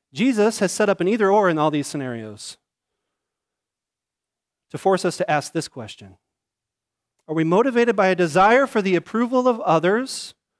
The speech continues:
or do we care only to please God? Are we motivated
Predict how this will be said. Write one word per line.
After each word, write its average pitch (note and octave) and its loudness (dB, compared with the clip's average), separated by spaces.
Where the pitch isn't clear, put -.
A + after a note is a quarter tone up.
or F#3 0
do D3 -8
we D3+ -2
care E3 -4
only D3+ -2
to - -20
please C3 -12
God? G2 -18
Are D3 -4
we D#3 0
motivated A#3 2